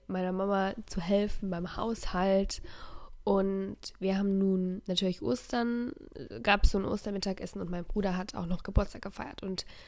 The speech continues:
ich habe einfach unglaublich viel gekocht und Salate gemacht und Geschirrspüler aufgeräumt und was da alles so stattfand. Ähm, Leute, die meine Vlogs gucken, beziehungsweise hi, falls ihr das als Video seht,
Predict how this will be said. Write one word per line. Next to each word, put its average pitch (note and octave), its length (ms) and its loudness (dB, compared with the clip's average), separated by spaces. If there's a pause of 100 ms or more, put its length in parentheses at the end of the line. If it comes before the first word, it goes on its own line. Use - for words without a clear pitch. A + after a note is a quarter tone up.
(180)
ich - 80 -4
habe G#3+ 120 -6
einfach F#3+ 220 -4
unglaublich - 460 -2
viel - 140 -8 (120)
gekocht - 320 6
und G3+ 120 -6
Salate F#3 400 -6
gemacht F#3 420 -8
und G3 180 -10
Geschirrspüler - 540 -4
aufgeräumt G3+ 500 -8
und F#3 260 -8 (600)
was - 200 -6
da F#3 200 0
alles F#3+ 280 -6
so F#3 500 -2 (560)
stattfand. F#3+ 760 -2 (1160)
Ähm, G3+ 580 2 (320)
Leute, A3 240 2
die G#3+ 120 2
meine F#3+ 240 2
Vlogs - 460 -4
gucken, B3 340 6 (320)
beziehungsweise G3+ 600 0
hi, G#3+ 220 2
falls G3+ 260 -4
ihr G3 60 -2
das G3 220 -2
als F#3 240 -4
Video G#3+ 320 4
seht, F#3 500 -4